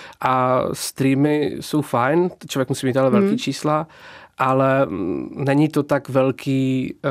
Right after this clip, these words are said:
Speaker 1: eh, jako třeba když se prodávaly C D čka, takže, eh, asi nejvíc ty koncerty, popřípadě, eh,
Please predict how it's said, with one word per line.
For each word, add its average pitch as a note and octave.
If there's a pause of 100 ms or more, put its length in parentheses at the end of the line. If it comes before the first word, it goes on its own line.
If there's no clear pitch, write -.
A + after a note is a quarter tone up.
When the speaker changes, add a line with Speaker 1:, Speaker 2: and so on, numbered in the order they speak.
(320)
Speaker 1:
eh, C3+
jako C3
třeba C3
když B2+
se C#3
prodávaly B2+
C C3
D D3
čka, A#2
takže, A#2+ (360)
eh, C3+
asi C3
nejvíc C3
ty D3+
koncerty, C#3
popřípadě, C3 (520)
eh, -